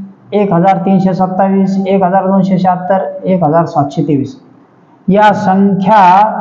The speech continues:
उतरत्या क्रमाने लिहिल्यास त्यातील पहिली संख्या कोणती?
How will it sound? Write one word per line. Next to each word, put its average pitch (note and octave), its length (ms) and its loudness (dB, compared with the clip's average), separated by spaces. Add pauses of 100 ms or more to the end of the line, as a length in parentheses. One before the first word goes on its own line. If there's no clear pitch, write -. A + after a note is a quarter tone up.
उतरत्या A#3 480 0
क्रमाने G3 420 2
लिहिल्यास E3 580 0 (800)
त्यातील G#3 400 0
पहिली A#3+ 340 4
संख्या E3+ 320 0
कोणती? C3+ 440 -4